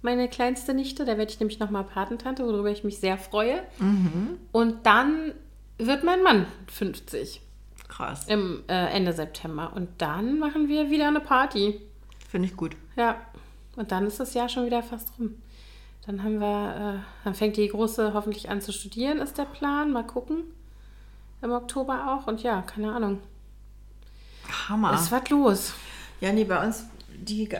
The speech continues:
Speaker 2: meine Eltern, die
Speaker 1: Ach, und mein
Speaker 2: hatten
Speaker 1: Vater wird noch achtzig im Juli.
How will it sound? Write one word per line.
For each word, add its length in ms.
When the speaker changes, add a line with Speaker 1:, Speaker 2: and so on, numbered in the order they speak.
Speaker 2:
meine 320
Eltern, 260
die 60
Speaker 1:
Ach, 60
und 140
mein 140
Speaker 2:
hatten 80
Speaker 1:
Vater 220
wird 120
noch 120
achtzig 460
im 160
Juli. 320